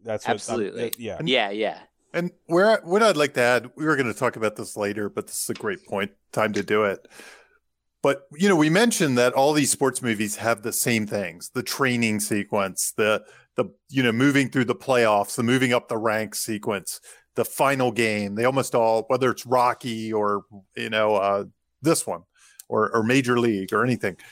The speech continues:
Speaker 3: But
Speaker 1: Ro-,
Speaker 3: I, I
Speaker 1: Rookie
Speaker 3: think
Speaker 1: of the Year.
Speaker 3: <laughs> Rookie
Speaker 2: Yes,
Speaker 3: of the Year.
Speaker 1: Right.
Speaker 2: I love
Speaker 1: Yeah.
Speaker 2: that one.
Speaker 1: <laughs> Yeah,
Speaker 3: See,
Speaker 1: yeah.
Speaker 3: the,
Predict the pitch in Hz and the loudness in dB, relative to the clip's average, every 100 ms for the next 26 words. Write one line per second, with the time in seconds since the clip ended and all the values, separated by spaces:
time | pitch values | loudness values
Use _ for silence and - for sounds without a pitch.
0 | - - - - _ - 151 151 175 123 | -20 -20 -20 -20 _ -4 0 2 2 2
1 | 160 - 233 127 120 113 92 - - - | 0 0 0 0 0 0 -2 -6 -18 -20
2 | - _ - 120 147 - 165 160 151 139 | -20 _ -10 -2 0 2 2 2 2 4
3 | 131 131 143 131 117 127 160 175 180 190 | 2 0 2 2 2 0 0 2 2 2
4 | 160 165 147 139 120 139 123 107 160 165 | 2 2 4 4 2 2 0 2 0 2
5 | 208 | 0